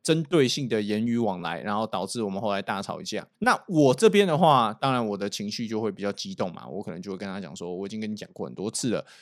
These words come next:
就是我认为我的时间是比金钱更重要的，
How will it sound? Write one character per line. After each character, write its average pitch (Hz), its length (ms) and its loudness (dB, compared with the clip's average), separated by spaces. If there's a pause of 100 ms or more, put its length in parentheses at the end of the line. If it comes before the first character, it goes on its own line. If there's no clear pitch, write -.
(180)
就 98 120 -12
是 95 260 -6
我 95 180 -4
认 117 200 -2
为 104 120 2
我 95 140 -2
的 95 80 -6
时 101 260 -4
间 110 440 -4
是 - 200 -6
比 95 200 -8
金 123 200 -4
钱 151 160 -6
更 110 200 -6
重 98 200 -6
要 92 200 -6
的， - 80 -16